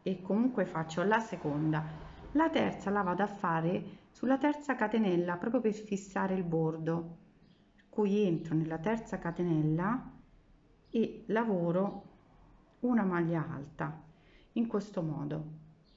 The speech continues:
Vedete, ce l'ho proprio qui nella terza catenella, ecco qui, mi avvicino così si vede meglio. Ora rifaccio l'avvio con le quattro, per cui uno, due e tre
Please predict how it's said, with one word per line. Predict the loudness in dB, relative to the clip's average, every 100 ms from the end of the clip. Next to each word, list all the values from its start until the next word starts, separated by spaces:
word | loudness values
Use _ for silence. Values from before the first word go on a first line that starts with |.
| _ _ -20 _ _ _ _ _ _ _ _ _ _
Vedete, | -8 -6 -4
ce | -4 -2
l'ho | -2 -4
proprio | -6 -2 -4
qui | -2 -4 -4 -4
nella | -4 -2
terza | -4 -6 -8
catenella, | -8 -6 -6 -6 -8 -10 -8
ecco | -6 -6 -8
qui, | -10 -14 -14 -20 -20 -20 -20 -20 -20 _ -20 -14
mi | -8
avvicino | -4 -4 -2 -2
così | -4 -8
si | -6
vede | -2 0
meglio. | 0 -4 -6 -2 0 0 -2 -14 -20 -20 -20 -20 -20 -2
Ora | 4 4 4 0
rifaccio | 0 2 0 0 0
l'avvio | 0 0 0 2 2
con | 2 4
le | 4
quattro, | 2 -4 -6 -12 -6 -4
per | -4 -10
cui | -4 0 2
uno, | 4 2 -2 -4 -18 -10
due | -2 2 2 0 -4 -12
e | -10 -8
tre | -4 0 0 0